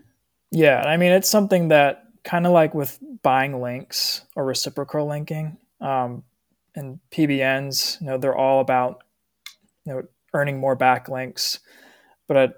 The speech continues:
you know, I think Google is smart enough to at least eventually find, you know, those sites that have all of these links to all these other websites that have no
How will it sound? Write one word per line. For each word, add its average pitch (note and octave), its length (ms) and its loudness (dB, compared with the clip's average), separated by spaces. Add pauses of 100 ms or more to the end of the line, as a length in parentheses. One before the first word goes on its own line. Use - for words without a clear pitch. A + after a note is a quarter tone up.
(200)
you D3+ 80 -10
know, C#3 60 -6
I C3+ 100 -4
think C3+ 280 -6
Google C3+ 380 2
is B2+ 340 -4 (840)
smart E3 440 4
enough B2 420 -4
to C#3 140 -4
at B2 140 -2
least D#3+ 300 0
eventually C#3 500 -4
find, C3 400 -2
you B2+ 60 -8
know, B2+ 140 -2
those C3 220 0
sites B2+ 460 0
that B2+ 320 -4 (240)
have D3 260 0
all C#3+ 260 4
of C#3 80 -6
these C3+ 280 -4
links C3 460 -6
to C3+ 140 -8
all C#3 200 2
these C#3 160 -4
other C3+ 180 -2
websites B2+ 520 -6
that B2+ 100 -8
have B2+ 180 -6
no C3+ 540 -2